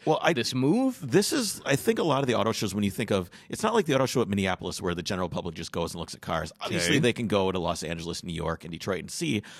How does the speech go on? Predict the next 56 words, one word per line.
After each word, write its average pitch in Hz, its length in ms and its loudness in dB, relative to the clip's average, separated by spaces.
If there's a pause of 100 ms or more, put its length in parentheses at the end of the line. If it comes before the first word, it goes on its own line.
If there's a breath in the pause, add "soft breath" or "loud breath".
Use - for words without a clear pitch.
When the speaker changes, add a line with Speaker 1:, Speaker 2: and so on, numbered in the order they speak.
(140 loud breath)
Speaker 1:
but 131 140 -2
those 180 240 4
are 131 80 4
also 120 220 0
big 95 180 0
marketing 90 520 0
and 80 140 -4
media 95 240 2
events 78 300 -4
where 90 80 -4
cars 117 360 0
are 98 80 0
released. 87 440 0 (100)
Speaker 2:
Exactly. 85 400 -4 (100)
Speaker 1:
And 98 300 0
they're, 104 240 0 (240)
and 92 300 -2
so 143 120 -6
it's 131 120 -8
more 170 220 -2
of 117 100 -2
a, 90 400 0 (160)
it's - 160 -8
a 90 180 -2
horse 127 240 0
and 87 80 -6
pony 101 240 0
show 82 280 0
at 76 120 -4
these 85 160 -2
events 85 340 -10 (300 soft breath)
Speaker 2:
Right. 90 160 -2
Speaker 1:
versus 95 280 2
Speaker 2:
It's - 80 -2
for - 60 4
the 175 80 8
Speaker 1:
something 110 180 2
like 113 100 4
Speaker 2:
media. 78 400 -4
Speaker 1:
It's - 120 -8
for 175 100 2
the 104 100 2
media 90 360 2
anyway. 80 440 -4
So, - 160 -6
and 117 120 2
then 127 100 4
it's 110 220 0
just 104 200 -4
open 90 240 -2
again 80 360 -4
for - 400 -10
general 82 280 -4
populace 85 400 -8
to - 60 -16
go - 160 -8